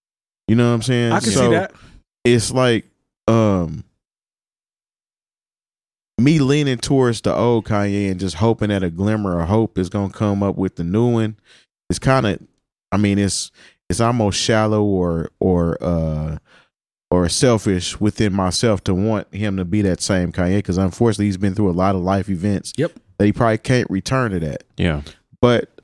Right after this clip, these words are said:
Speaker 1: I can live with the fact that the, the stuff that I really love, I'm still rocking with, and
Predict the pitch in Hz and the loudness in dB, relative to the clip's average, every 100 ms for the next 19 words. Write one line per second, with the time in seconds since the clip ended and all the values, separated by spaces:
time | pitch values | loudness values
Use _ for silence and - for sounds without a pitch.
0 | - 101 107 - 110 104 107 98 92 92 | -4 -2 -2 -2 0 2 2 2 -2 -2
1 | - 101 - 98 95 90 - - _ _ | 0 0 -2 -2 -2 -2 -8 -20 _ _
2 | _ _ - 101 92 87 90 85 - 110 | _ _ 0 2 2 0 -2 -2 0 0
3 | 110 101 85 80 113 117 104 110 123 123 | 2 0 0 0 2 2 2 2 2 2
4 | 120 - - 98 90 - 110 95 101 107 | 0 -4 -2 -2 -2 2 4 4 4 2
5 | 107 107 110 107 - _ _ _ _ _ | 0 0 2 0 -4 _ _ _ _ _
6 | _ - 95 92 87 85 78 | _ 0 2 2 0 -2 -8